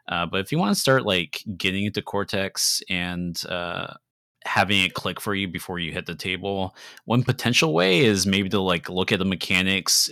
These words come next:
and literally just watch T V.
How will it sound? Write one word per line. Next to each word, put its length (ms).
and 540
literally 440
just 240
watch 360
T 180
V. 300